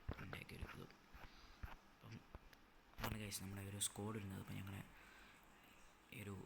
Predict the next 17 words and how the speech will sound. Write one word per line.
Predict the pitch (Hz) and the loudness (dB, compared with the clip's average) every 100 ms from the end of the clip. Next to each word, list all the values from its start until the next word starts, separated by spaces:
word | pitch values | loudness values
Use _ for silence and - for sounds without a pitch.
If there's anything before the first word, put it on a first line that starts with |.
| - | -2
നമ്മുടെ | 104 101 | 0 2
ഈ | 98 | 2
ഒരു | 98 - | 0 0
സ്ക്വാഡ് | - 113 113 117 - - - - | 2 4 6 6 4 -2 -10 -2
ഇങ്ങനെയാണ് | 101 104 98 98 | 2 4 4 2
വരുന്നത്, | 95 95 98 - - - - | 2 2 0 0 -6 -10 -6
ഫോർ | - 107 - | 0 0 2
ടു | 123 | 4
വൺ | 113 101 | 4 4
ത്രീ | - | 4
എന്നുള്ള | 110 101 92 | 4 4 2
ഇതാണ്. | 92 - - - - - - - - - - - - - | 4 2 0 -10 -4 -4 -4 -6 -6 -6 -6 -8 -8 -2
അപ്പം | - 127 - - - - | 6 6 4 -4 4 8
നിലവിൽ | 135 135 139 147 - - - - - - - - - - - - - | 12 12 12 12 12 6 0 6 8 8 6 4 2 -4 -6 -6 4
കോയിൻ | 117 117 123 123 | 8 10 10 10
കുറവാണ്, | 110 110 113 107 120 - - - - | 8 8 8 6 2 -2 -8 -8 0
കോയിൻസ് | 101 104 107 | 4 4 4